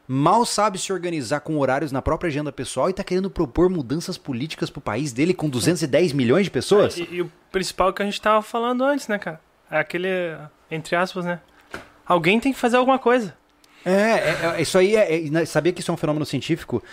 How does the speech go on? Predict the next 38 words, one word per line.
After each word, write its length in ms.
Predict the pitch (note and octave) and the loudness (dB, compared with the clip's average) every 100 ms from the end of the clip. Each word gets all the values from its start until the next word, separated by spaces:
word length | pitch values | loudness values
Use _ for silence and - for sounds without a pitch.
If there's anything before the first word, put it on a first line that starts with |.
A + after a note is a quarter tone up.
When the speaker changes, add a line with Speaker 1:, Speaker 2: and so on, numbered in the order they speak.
| C#3+ | -8
Speaker 2:
Né? 100 | D3 | 0
Speaker 1:
que 80 | C3+ | 0
é 20 | |
curioso, 440 | D3 C3 D3+ B2 | 2 4 4 2
que 60 | A#2+ | -2
é 40 | |
chamado 300 | A2+ B2 C3 | -4 -2 -2
como 180 | B2 A#2+ | -2 -4
someone 380 | - E3 F3 C#3+ | -2 0 2 2
else's 200 | C#3+ C3+ | 0 -4
problem. 360 | - G#2+ G2+ F#2+ _ - - - B2 G#2+ | 0 2 0 -6 _ -20 -20 -12 -6 2
Esse 180 | C#3 G3 | 4 4
é 40 | |
o 20 | |
problema 340 | D3+ C#3 D3+ C#3 | 2 0 0 0
de 60 | |
outra 160 | D3 D3+ | -2 -4
pessoa. 360 | D3 - G2 - - - | -8 -6 -6 -8 -16 -8
Tipo 120 | C#3+ | -4
assim, 180 | D3+ D#3+ | 0 0
"Ah, 200 | C#3+ A2+ | 0 2
não, 180 | E3+ C3 | 2 2
tá 100 | B2+ | 0
acontecendo 540 | E3+ E3 C#3+ F#3 G3+ | -4 -4 -2 0 2
uma 140 | E3 | 2
crise 320 | - F3 F3+ C#3+ | 2 0 2 4
lá, 200 | E3 D3+ | 4 4
ó, 140 | - - _ | 0 -8 _
mas 220 | B2+ C3 A#2 | -4 -2 -2
alguém 240 | F#2+ G#2+ | -6 -8
vai 120 | A#2 | -8
resolver." 400 | C3+ F3+ C#3+ F#2 - _ _ _ _ C#3 | -6 -8 -10 -14 -16 _ _ _ _ -2
E 60 | |
você 200 | B2+ - | 0 2
não 100 | F3 | 0
vai. 260 | F#3+ F3 A2+ _ _ _ | 0 -2 -4 _ _ _
Speaker 2:
É. 140 | C#3+ C3+ | -14 0
Speaker 1:
Então, 240 | F3 F#3 | 2 2